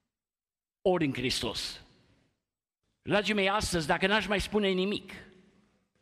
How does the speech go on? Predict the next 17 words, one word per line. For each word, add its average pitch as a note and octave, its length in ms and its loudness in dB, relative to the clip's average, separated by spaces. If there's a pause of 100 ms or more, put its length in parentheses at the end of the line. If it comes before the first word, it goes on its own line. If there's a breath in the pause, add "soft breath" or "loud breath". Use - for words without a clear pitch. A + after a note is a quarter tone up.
(480)
te-aș B2+ 220 -2
întreba D#3 400 0
în E3 60 -2
modul D#3 220 -2
cel F#3 240 -2
mai E3+ 180 -2
sincer, G2+ 640 -6 (1400)
"Ești C3 600 -2 (140)
numai C3+ 380 2
în B2+ 100 0
Adam C#3 560 -2 (1400)
sau B3 360 0
te F3 200 0
știi - 680 -2 (360)
în D#3 260 2
Hristos?" - 720 -6 (1300 loud breath)
Iată, F#3 480 2